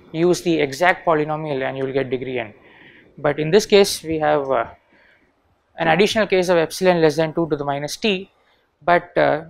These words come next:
we essentially reduce the problem to or and use its probabilistic polynomial.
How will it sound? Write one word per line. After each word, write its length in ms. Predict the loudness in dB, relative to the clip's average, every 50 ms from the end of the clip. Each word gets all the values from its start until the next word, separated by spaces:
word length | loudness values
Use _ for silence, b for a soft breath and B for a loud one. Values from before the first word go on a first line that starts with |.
| -20 -20 -14 -6
we 160 | 0 2 2
essentially 440 | 2 2 0 -4 -4 -4 -2 -2 0
reduce 260 | 0 0 0 0 -2
the 100 | -2 -4
problem 440 | -2 -2 -2 -2 0 -2 -4 -6 -6
to 60 | -8
or 400 | -8 -2 2 4 4 4 2 0 -2
and 200 | -4 -4 -2 0
use 340 | 2 2 2 0 -2 -4 -4
its 240 | -4 -4 -4 -6 -10
probabilistic 460 | -8 -4 -2 -2 -2 -4 -6 -10 -8
polynomial. 500 | -2 -2 -2 -2 -2 -6 -8 -8 -14 -16